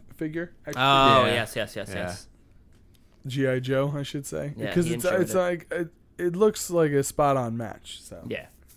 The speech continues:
Speaker 2: it does really look like him.
Speaker 1: <laughs>
Speaker 3: pretty fantastic.
Speaker 1: <laughs> Yeah, absolutely.
Speaker 2: Even to the, uh,
Speaker 1: Um, s-
Speaker 2: pimple on his tum-tum.
Speaker 3: <laughs> What?
Speaker 2: <laughs>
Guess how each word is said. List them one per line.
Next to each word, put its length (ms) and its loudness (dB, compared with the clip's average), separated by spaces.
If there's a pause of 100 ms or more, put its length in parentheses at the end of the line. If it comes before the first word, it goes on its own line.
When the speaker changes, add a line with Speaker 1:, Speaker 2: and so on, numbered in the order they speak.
Speaker 2:
it 160 -4
does 240 0
really 200 -8
look 220 -12
like 160 -8
him. 200 -14
Speaker 1:
<laughs> 60 -20 (840)
Speaker 3:
pretty 300 -2
fantastic. 760 -8 (120)
Speaker 1:
<laughs> 40 -20 (800)
Yeah, 160 -8 (240)
absolutely. 560 -8 (140)
Speaker 2:
Even 300 -8
to 160 -12
the, 220 -12
uh, 80 -4
Speaker 1:
Um, 320 0
s- 300 -10 (100)
Speaker 2:
pimple 320 -10
on 160 -8
his 220 -12
tum-tum. 560 -14 (380)
Speaker 3:
<laughs> 680 -10
What? 240 -4
Speaker 2:
<laughs> 720 -4